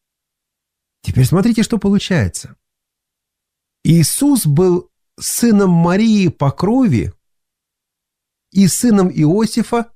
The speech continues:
по юридическому праву, по царственному последованию. Иными словами,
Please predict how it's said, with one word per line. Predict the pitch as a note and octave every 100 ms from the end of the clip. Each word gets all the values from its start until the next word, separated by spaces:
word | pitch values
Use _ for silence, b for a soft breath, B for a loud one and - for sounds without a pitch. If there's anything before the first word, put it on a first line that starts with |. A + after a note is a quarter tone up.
| _ _ _ _ _ _ _
по | F#3+ G3+ G3+
юридическому | D#3 E3 E3 C#3 E3+ D#3+ - E3+ D#3+
праву, | - F3 C#3 -
по | - E3 -
царственному | - F3+ E3 - - D#3 D#3 D3
последованию. | C#3+ - E3 C3+ G#2 - - _ _ _ _ _ _ _ _ _ _ _ _ _
Иными | A#2 F#3 C4+ C4
словами, | - G#3 G#3 G3+ D#3 A2